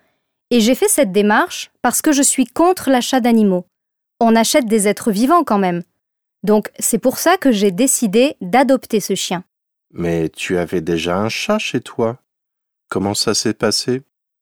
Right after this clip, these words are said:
Speaker 1: Alors, comment dire ? Mon chat n'est pas très fan des chiens. Donc la première semaine, c'était difficile. Le chien, lui,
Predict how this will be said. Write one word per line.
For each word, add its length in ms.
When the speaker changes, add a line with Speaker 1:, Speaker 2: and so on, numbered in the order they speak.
Speaker 1:
Alors, 360
comment 340
dire ? 420
Mon 200
chat 320
n'est 180
pas 160
très 300
fan 320
des 100
chiens. 320
Donc 260
la 140
première 320
semaine, 380
c'était 380
difficile. 600
Le 140
chien, 320
lui, 340